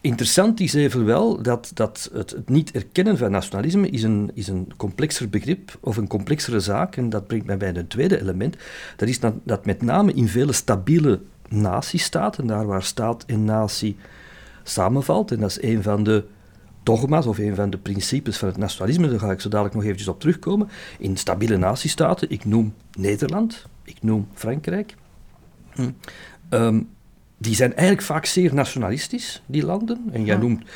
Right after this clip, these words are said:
Speaker 1: jij maakte in jouw, eh, inleidingen een onderscheid tussen staats- en volksnationalisme. Daar moet ik het straks ook nog eventjes, eh, over hebben. Dat is een, een, een deel ook een artificieel onderscheid, lijkt mij. Ehm, maar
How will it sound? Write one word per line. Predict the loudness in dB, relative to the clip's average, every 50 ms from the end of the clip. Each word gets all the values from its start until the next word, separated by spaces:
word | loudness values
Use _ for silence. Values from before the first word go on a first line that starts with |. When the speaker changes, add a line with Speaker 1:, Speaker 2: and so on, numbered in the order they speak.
| -18 -8 -2
Speaker 1:
jij | 0 2
maakte | 4 4 4 2 2 -2 -2
in | 0 2 2
jouw, | 4 6 6 6 6 6 4 2 -4 -16 -18 -18 -20 -20 -18 -4
eh, | 0 2 2 2 2 4
inleidingen | 4 4 6 6 6 6 6 6 6 6 6 6 6 4 2 0 -2 -10 -12
een | -8 -8 -6 -4
onderscheid | 0 0 2 2 0 0 0 0 -2 -2
tussen | -2 -6 -4 -2
staats- | -2 -2 0 0 2 2 2 0 -2 -2
en | -2 -2
volksnationalisme. | -2 -2 -2 -2 -2 -2 -4 -4 -4 -4 -2 -2 -2 0 -2 -2 -4 -6 -12 -20 -20 -20 -20 -18 -8
Daar | -2 0 2 2
moet | 2 0 -2
ik | -4
het | -6 -8
straks | -4 -2 -2 -2 0 -2
ook | -2 0
nog | 2 2 2 2
eventjes, | 2 0 0 0 -2 -4 -4 -4 -8 -6
eh, | -4 -4 0 2
over | 2 2 2 2 0
hebben. | 0 -2 0 0
Dat | -2 -2 -2
is | 0 0
een, | 0 0 0 -2 -10 -18 -18 -20 -20 -20 -20 -20 -20 -20 -20 -18 -10 -10 -10 -10 -10 -16 -10 -10 -10 -8 -6
een, | -4 -4 -4 -2
een | -2 -4 -4 0
deel | 4 6 6 6 6 4
ook | 0 -2 -2
een | -2 -2
artificieel | -2 -4 -4 -10 -8 -8 -6 -4 0 0 0 0
onderscheid, | 0 0 -2 -2 -2 -4 -2 -2 -2 -2 -2
lijkt | -4 -4 -4 -6 -6 -4
mij. | -4 -2 -2 -4 -6 -8
Ehm, | -6 -4 -2 0 0 0 0 -2 -6 -10 -20 -20 -20 -20 -20 -8
maar | -4 0 0 0 -2